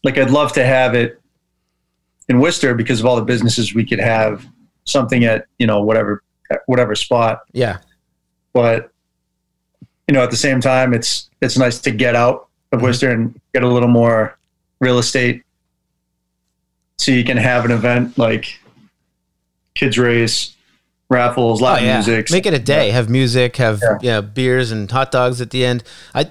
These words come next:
Speaker 2: I,
Speaker 1: Yeah.
Speaker 2: so we started talking about that, that, uh, that fateful Friday we, we were, we got
Speaker 1: Yeah.
Speaker 2: together. Um, I love the idea. Like, I would, I would love, 'cause I, I used to be a roadie too, but I just, I just don't ride on the road at all anymore. I don't e-, I don't
Speaker 1: Yeah.
Speaker 2: even have a bike anymore.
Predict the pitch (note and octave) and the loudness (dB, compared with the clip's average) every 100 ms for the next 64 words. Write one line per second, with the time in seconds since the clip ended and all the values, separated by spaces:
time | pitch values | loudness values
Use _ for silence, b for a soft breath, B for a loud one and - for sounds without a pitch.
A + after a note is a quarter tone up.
0 | - E3 C3 A#2+ D3+ D#3+ B2+ B2 A#2 B2 | -2 0 2 2 2 2 2 0 0 -2
1 | A#2+ A2+ A2 A#2 G#2+ - - A2+ A2 G2+ | -2 -2 -2 -2 -4 -6 -14 -4 -2 -2
2 | - A2 G2 F2+ F2+ - _ A2 G#2 - | -4 -4 -2 -4 -8 -12 _ -6 -4 -2
3 | A#2 - G#2 - A2+ G#2 F#2 F#2 G2+ G2 | -4 -4 -6 -2 0 0 0 -4 -6 -8
4 | F#2 F#2 D#3+ - G#2+ G2+ D3 C#3 G2 - | -6 -8 -12 -8 -4 0 0 0 -2 -6
5 | B B B - B2+ A#2+ D3 D3+ D3 D3+ | B B B -4 -4 -2 0 2 2 2
6 | B2 G#2+ G#2+ G#2 G#2+ A2+ A#2 A2 A#2+ A#2 | 0 0 0 0 0 0 -2 0 -2 0
7 | A#2+ A#2+ B2+ C#3 D3 C#3+ D3 D#3+ C#3+ A#2 | -2 -2 -2 0 0 0 0 0 0 -2
8 | A#2 A2 A#2 A2 G2 - A2+ G2+ G#2+ A#2 | 0 0 0 0 -2 -2 0 0 -2 -2
9 | - - - A#2+ A#2 G2+ A2+ A2+ G#2 G#2+ | -8 -12 -6 -4 -4 -2 -2 -2 -2 -2
10 | G2+ G2 F#2 F#2 G2 F#2+ F#2 G#2+ G2+ G2 | -2 -4 -6 -4 -4 -4 -4 -4 -4 -6
11 | F2+ A2 A#2+ A#2 B2+ B2+ B2+ C3 A2+ A2 | -4 -2 -2 -2 -2 0 0 0 0 -2
12 | G#2+ F#2 E2 | -2 -4 -10